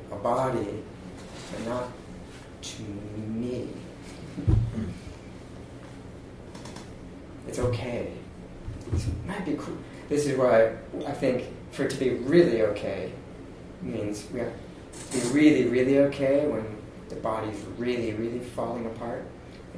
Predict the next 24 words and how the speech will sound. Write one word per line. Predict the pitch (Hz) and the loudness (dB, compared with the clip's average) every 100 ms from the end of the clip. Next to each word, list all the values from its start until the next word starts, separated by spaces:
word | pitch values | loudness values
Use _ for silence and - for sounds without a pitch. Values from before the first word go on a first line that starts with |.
| - - - | -14 -12 -8
We | |
have | - - | -8 -6
to | 110 | -4
be, | 110 113 - - - - - - - | -4 -6 -8 -12 -14 -14 -14 -14 -12
um, | 107 101 95 90 - - - - - | -8 -6 -6 -6 -10 -14 -14 -14 -10
we | - | -8
have | - | -6
to | - 117 117 131 | -6 -6 -4 0
really, | 151 147 123 110 107 | 6 6 6 2 0
really | 104 113 131 147 147 113 - - - - - - | 0 2 2 2 2 -2 -6 -12 -14 -14 -14 -14
trust | - - - - - - - - | -12 -6 -4 -4 -6 -10 -12 -10
big | - 127 139 | -4 -2 0
mind | 143 - - 170 - 165 - - | 2 2 0 0 0 0 0 -2
<laughs> | 120 117 - - - | -2 -2 -2 -6 -4
as | - | 0
ourselves. | - - - - - - - - - | 2 2 -2 -6 -8 -12 -14 -14 -2
The | 143 | 2
degree | 143 135 139 139 185 214 156 139 | 2 4 4 8 10 10 10 8
to | - 123 | 6 0
which | 117 120 | 0 -2
we | 117 | -4
can | - | -4
trust | - - - - | -4 -6 -6 -8
it | - | -8